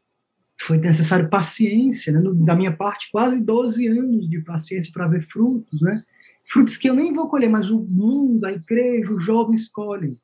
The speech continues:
né? E, e nós somos semeadores, incansáveis, né? E o, não existe terreno impermeável pro evangelho, foi isso que eu falei. O terreno por si só tem força de, de fazer brotar a semente.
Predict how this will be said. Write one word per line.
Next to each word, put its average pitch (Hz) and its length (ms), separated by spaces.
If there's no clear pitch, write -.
né? 208 260
E, 247 420
e 240 40
nós 277 360
somos 277 240
semeadores, 262 1040
incansáveis, 262 840
né? 214 220
E 254 140
o, 240 420
não 277 320
existe 240 480
terreno 226 420
impermeável 196 720
pro 220 140
evangelho, 202 520
foi 151 80
isso - 100
que 214 60
eu - 60
falei. 269 360
O 202 120
terreno 180 460
por 156 140
si - 180
só 262 300
tem 240 220
força 190 320
de, 180 160
de 160 140
fazer 151 480
brotar 147 420
a 127 40
semente. - 520